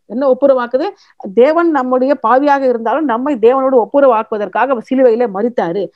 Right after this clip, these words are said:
அதனால உங்களுக்கு, நமக்கு ஒரு போதகர்மாருக்கு ஒப்புரவாகுதலின் ஊழியத்தை கொடுத்திருக்கிறாரு. அதனால ஜனங்கள் எங்க போய் ஒப்புரவாக்க வேண்டும்? தேவனோடு ஒப்புரவாக்க வேண்டும். அதுதான் பிரீஸ்ட்லி கேர். நீங்க போய் அவங்க கூட சேர்ந்துக்குங்க.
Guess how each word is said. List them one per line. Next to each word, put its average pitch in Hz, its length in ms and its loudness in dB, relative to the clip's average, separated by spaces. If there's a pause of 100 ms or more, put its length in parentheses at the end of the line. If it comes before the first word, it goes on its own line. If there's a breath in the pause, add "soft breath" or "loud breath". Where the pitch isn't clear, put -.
(160 soft breath)
அதனால 247 400 0 (560 soft breath)
உங்களுக்கு, 302 540 0 (340)
நமக்கு 294 400 -2 (240)
ஒரு 220 200 -2
போதகர்மாருக்கு 247 800 0
ஒப்புரவாகுதலின் 240 760 -2
ஊழியத்தை 262 300 2
கொடுத்திருக்கிறாரு. 208 680 -6 (220 soft breath)
அதனால 214 300 -4
ஜனங்கள் 269 400 -2
எங்க 240 220 -2
போய் 269 140 2
ஒப்புரவாக்க 226 380 -2
வேண்டும்? 185 320 -8 (260)
தேவனோடு 294 520 2
ஒப்புரவாக்க 214 560 0
வேண்டும். 175 300 -10
அதுதான் 247 400 0
பிரீஸ்ட்லி 269 400 -4
கேர். 175 240 -8
நீங்க 202 240 -6
போய் 254 140 0
அவங்க 202 180 -4
கூட 214 120 -4
சேர்ந்துக்குங்க. 185 460 -8